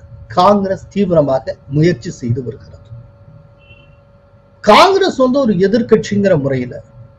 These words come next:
ஏதேனும் ஒரு விதத்தில் மோடியை முறியடிப்பதற்காக ஒரு வேலையை பார்த்து கொண்டிருப்பார்கள். எதிர்க்கட்சிங்கிற முறையிலும் அது எதிரி கட்சிங்கிற முறையிலும் அது அவர்களது கடமை, அதை அவங்க செஞ்சுட்டு தான் இருப்பாங்க.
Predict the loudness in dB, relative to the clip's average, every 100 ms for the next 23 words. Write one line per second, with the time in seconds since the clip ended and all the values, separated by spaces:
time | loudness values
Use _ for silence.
0 | _ -20 -20 -12 4 8 10 10 8 6
1 | 2 2 2 -4 -4 -8 -2 2 4 4
2 | 2 -2 -4 -2 2 4 4 4 0 0
3 | 0 0 -2 -2 -8 _ _ _ _ _
4 | 2 6 8 10 8 8 4 4 0 0
5 | -6 -4 -4 -6 -8 -8 -10 _ _ _
6 | _ _ _ _ _ _ _ _ _ _
7 | _ 0 4 4 4 0 0 -2 2 2
8 | 2 -2 -4 -6 -8 _ _ -6 -4 4
9 | 4 6 4 4 0 0 0 2 4 2
10 | -2 -2 -6 -12 _ _ _ _ _ _
11 | _ _ 0 2 4 2 -2 -6 -4 -2
12 | -2 -2 -10 _ _ _ -6 0 2 0
13 | -2 -4 -4 -4 -2 -2 -4 -18